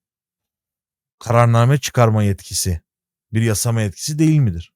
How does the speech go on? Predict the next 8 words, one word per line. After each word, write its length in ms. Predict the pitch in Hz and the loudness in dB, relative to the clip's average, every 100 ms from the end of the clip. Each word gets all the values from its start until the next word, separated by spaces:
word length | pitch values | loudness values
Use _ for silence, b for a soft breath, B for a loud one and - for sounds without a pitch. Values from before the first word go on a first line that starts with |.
| _ _ _ _ _ _ _ | _ _ _ _ _ _ _
Bir 180 | 110 113 | -2 -2
düzenleyici 540 | 101 107 98 98 117 | -2 -4 -2 -4 -2
hükümdür 420 | 139 131 190 156 139 | -4 -2 0 0 -2
kararname. 640 | 120 110 95 87 90 135 - _ _ _ _ _ _ _ _ _ _ _ _ _ _ _ _ _ _ _ _ _ _ _ _ _ _ _ _ _ _ _ _ | -2 0 -2 -4 -8 -10 -16 _ _ _ _ _ _ _ _ _ _ _ _ _ _ _ _ _ _ _ _ _ _ _ _ _ _ _ _ _ _ _ _
Ve 140 | 110 | 2
bu 100 | 160 | 2
konuda 520 | 165 151 113 110 170 214 _ _ - | 4 4 4 2 -2 -8 _ _ -4
meclis 420 | 107 113 151 156 | 0 0 -2 -6